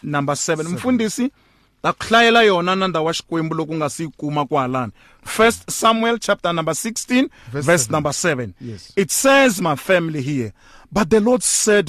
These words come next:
Speaker 1: to Samuel, 'Do not look at his appearance or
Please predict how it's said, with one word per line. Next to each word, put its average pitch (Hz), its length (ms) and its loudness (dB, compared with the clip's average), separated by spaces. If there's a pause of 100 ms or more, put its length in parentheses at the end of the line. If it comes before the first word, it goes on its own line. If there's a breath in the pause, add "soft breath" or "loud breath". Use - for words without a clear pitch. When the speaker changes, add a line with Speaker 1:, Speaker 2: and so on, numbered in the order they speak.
Speaker 1:
to 156 120 -4
Samuel, 143 600 0 (440 soft breath)
'Do 202 160 4
not 262 220 4
look 214 480 0
at 208 200 2
his 185 360 -4
appearance 147 840 0 (300 soft breath)
or 170 240 4